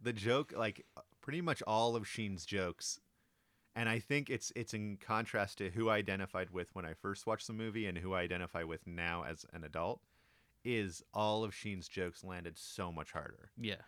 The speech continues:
Speaker 1: Where I, I always liked him, but, like, now I'm <laughs> like, when he's like, "This is my limited edition Turbo Man action figure." And
Speaker 2: The
Speaker 1: then sh-
Speaker 2: whole, like, setup with him, like,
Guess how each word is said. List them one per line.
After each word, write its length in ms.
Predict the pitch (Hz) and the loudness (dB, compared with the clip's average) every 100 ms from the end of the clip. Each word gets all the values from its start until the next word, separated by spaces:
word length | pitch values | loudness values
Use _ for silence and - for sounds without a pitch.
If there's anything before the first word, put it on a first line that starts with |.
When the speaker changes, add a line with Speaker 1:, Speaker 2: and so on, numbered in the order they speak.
| - _ _ | -20 _ _
Speaker 1:
Where 340 | 101 98 95 98 | 0 2 4 2
I, 120 | 104 | 0
I 180 | 98 120 | 2 0
always 240 | 135 95 | 0 0
liked 240 | 98 98 | -2 -2
him, 260 | 117 113 117 - _ _ _ _ _ _ _ _ - | -4 -6 -8 -16 _ _ _ _ _ _ _ _ -4
but, 160 | 98 90 | 0 0
like, 320 | 78 - - _ _ - _ _ _ 92 | -2 -6 -18 _ _ -20 _ _ _ -4
now 460 | 92 98 101 113 104 | 2 4 4 2 0
I'm 260 | 101 87 | -2 -4
<laughs> 0 | |
like, 580 | 85 - - - - - | -8 -12 -18 -14 -8 -4
when 140 | 120 | -2
he's 260 | 113 117 107 | 0 -2 0
like, 260 | 107 92 - | 0 0 0
"This 180 | 123 | -2
is 120 | 113 98 | -2 0
my 240 | 92 82 | 0 0
limited 460 | 87 101 147 196 233 | -2 -2 -2 -4 -4
edition 640 | 202 123 - 95 85 85 - _ - _ - _ _ _ | -2 -2 -2 -4 -6 -10 -16 _ -20 _ -20 _ _ _
Turbo 360 | - 190 110 98 | 0 2 4 4
Man 280 | 104 107 113 | 4 2 2
action 300 | 117 101 95 | 0 0 -2
figure." 400 | 92 85 80 80 | 0 0 -2 -2
And 120 | 127 | 2
Speaker 2:
The 40 | 120 | 4
Speaker 1:
then 40 | 120 | 6
sh- 20 | |
Speaker 2:
whole, 440 | 143 156 143 - - _ - | 8 6 4 0 -8 _ 0
like, 200 | 123 110 | 0 2
setup 480 | - - 107 110 - | 0 4 6 6 4
with 160 | 104 | 0
him, 540 | - 107 104 104 104 - _ _ _ | 0 2 4 4 2 -2 _ _ _
like, 280 | 110 101 98 | -8 -6 -6